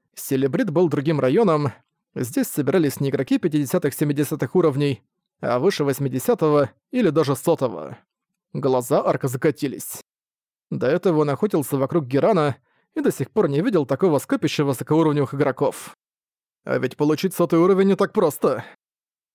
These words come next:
В регионе также были Н П С, продающие редкие предметы. Количество и разнообразие было не такое богатое, как в Геране, но каждая лавка продавала только высокоуровневые и запрещенные вещи. Лучшая броня Герана здесь была всего лишь середнячком,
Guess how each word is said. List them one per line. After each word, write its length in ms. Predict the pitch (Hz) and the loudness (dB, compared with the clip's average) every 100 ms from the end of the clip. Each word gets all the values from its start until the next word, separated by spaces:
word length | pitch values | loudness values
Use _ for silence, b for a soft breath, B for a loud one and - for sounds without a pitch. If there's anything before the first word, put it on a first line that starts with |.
| _ | _
В 160 | 71 123 | -8 -6
регионе 480 | 127 131 160 208 156 | -4 0 2 2 2
также 320 | 190 151 123 | 0 0 -2
были 220 | 143 160 | 0 0
Н 80 | 131 | 0
П 120 | 135 | -4
С, 180 | - 302 | -2 -2
продающие 560 | 202 139 160 202 - | 0 0 0 0 0
редкие 240 | 147 - 147 | -2 0 -2
предметы. 640 | 139 131 151 143 127 - - _ _ _ _ _ _ _ | -2 0 0 0 -4 -10 -18 _ _ _ _ _ _ _
Количество 600 | 131 127 151 196 180 156 | -2 0 0 0 -2 0
и 20 | |
разнообразие 680 | 139 127 135 123 151 190 160 | 0 0 -2 0 0 2 2
было 220 | 131 143 147 | 2 0 0
не 100 | 135 | -2
такое 300 | 185 277 135 | 0 2 2
богатое, 380 | 131 143 139 | 2 0 0
как 160 | 135 135 | 0 -2
в 40 | |
Геране, 560 | 139 - 185 170 156 - _ _ _ - | -2 0 2 2 0 -2 _ _ _ -6
но 160 | 131 | -4
каждая 380 | 139 277 127 143 | 0 -2 0 2
лавка 320 | 131 254 - | 2 0 0
продавала 460 | 135 131 143 170 151 | -2 0 0 2 2
только 280 | 214 214 147 | 0 0 0
высокоуровневые 840 | 135 139 143 254 214 170 151 147 | -2 -2 0 2 2 2 2 2
и 120 | 143 | 0
запрещенные 680 | 214 151 139 - 170 147 139 | -2 -2 -2 -2 0 2 2
вещи. 560 | 127 139 - - 127 - - _ _ _ _ _ _ | 2 0 -2 -6 -6 -10 -18 _ _ _ _ _ _
Лучшая 500 | 135 123 190 - 160 | -4 0 0 0 0
броня 260 | 131 139 170 | 0 0 0
Герана 380 | 139 147 208 139 | 2 2 2 0
здесь 220 | 156 139 | -2 -2
была 220 | 135 160 | 0 0
всего 260 | - - 156 | 0 -2 0
лишь 160 | 139 | 0
середнячком, 720 | - 135 131 127 - 208 151 | -2 -4 -6 -4 0 2 2